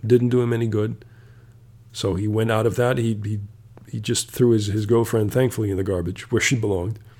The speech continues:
<laughs> And then he found someone else after a while. He had multiple different jobs.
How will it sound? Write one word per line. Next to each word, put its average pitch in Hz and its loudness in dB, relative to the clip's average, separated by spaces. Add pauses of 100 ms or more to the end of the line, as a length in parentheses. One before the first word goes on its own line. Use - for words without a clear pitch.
(440)
<laughs> - -2 (1300)
And 147 4 (260)
then 139 6
he 143 8
found 143 6
someone 123 6
else 98 -2 (160)
after - -2
a 107 0
while. 110 -4 (480)
He 110 -4
had 113 0
multiple 120 4
different 104 0
jobs. 80 -4